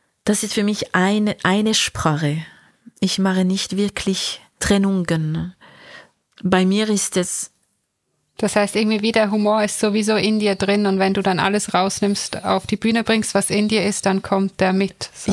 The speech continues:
Speaker 1: Ja, es ist, ich weiß auch nicht wieso, aber wenn ich dann spiele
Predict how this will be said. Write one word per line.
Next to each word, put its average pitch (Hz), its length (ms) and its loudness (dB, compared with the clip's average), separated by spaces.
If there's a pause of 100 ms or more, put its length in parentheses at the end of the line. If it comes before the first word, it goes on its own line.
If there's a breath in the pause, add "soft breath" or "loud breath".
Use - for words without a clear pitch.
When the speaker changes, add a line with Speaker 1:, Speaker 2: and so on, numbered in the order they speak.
Speaker 1:
Ja, 233 360 2
es 196 100 0
ist, - 340 -2
ich - 160 -2
weiß 190 220 2
auch 196 160 2
nicht 208 320 0
wieso, 226 580 2
aber 196 300 0
wenn 190 140 2
ich 185 180 -2
dann 185 320 0
spiele 233 800 0